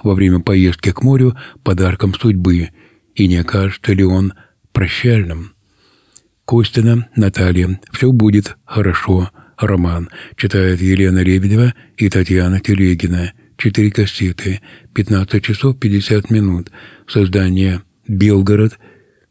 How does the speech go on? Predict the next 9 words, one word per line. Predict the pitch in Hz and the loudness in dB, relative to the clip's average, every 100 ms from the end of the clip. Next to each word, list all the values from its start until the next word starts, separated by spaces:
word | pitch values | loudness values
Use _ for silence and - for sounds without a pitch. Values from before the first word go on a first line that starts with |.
| _ _ _ _ | _ _ _ _
Издательство | 107 90 101 101 101 - | -2 0 0 -2 -2 -2
"Клуб | 95 107 107 - | -2 0 -2 0
семейного | 104 98 95 92 90 | 2 2 2 2 0
досуга", | 85 85 110 101 117 120 - - | -2 -2 -2 2 2 0 -4 -12
две | - 95 90 | -4 0 0
тысячи | 113 110 - | 0 -2 0
одиннадцатый | 101 90 90 92 - 104 90 | 0 0 -2 -4 -4 -2 -2
год. | 87 87 - _ _ - - _ _ _ | -4 -8 -12 _ _ -20 -20 _ _ _
Тоже | - 113 107 110 110 | 0 2 2 2 0